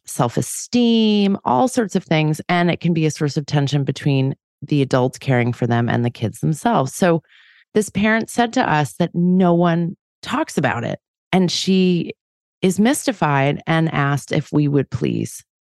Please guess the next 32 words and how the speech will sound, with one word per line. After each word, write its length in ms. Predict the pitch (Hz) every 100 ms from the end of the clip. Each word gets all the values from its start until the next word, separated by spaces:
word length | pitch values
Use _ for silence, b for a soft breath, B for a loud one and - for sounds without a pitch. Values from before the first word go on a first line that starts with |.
| _ -
talk 200 | 131 110
about 220 | - -
it. 80 | - _ _ -
And 160 | 165
the 60 | 165
minute 300 | 170 180 175
I 120 | 151
said 320 | 139 165 160
to 120 | 160 170
you, 100 | 143
Cara, 440 | 135 123 123 123 - _ _ _
"Can 140 | 185
we 100 | 175
do 160 | 180 190
an 80 | 156
episode 400 | 147 139 143 135
on 160 | 143
bedwetting?" 520 | 139 214 180 123 131 143
you 120 | 143
said, 480 | - 113 123 127 - _ _ _ _ -
"A 80 | 147
hundred 880 | 123 - - 180 180 170 165 156 160 _ _
percent. 560 | - 151 156 139 175 - -
It 100 | 147
is 140 | 139
such 540 | - - - 170 - -
a 80 | 131
common 580 | - - 147 147 143 139
and 120 | 139
important 440 | 135 - - 127
topic." 340 | 120 - - - _ _ -
So 580 | - 208 170 165 170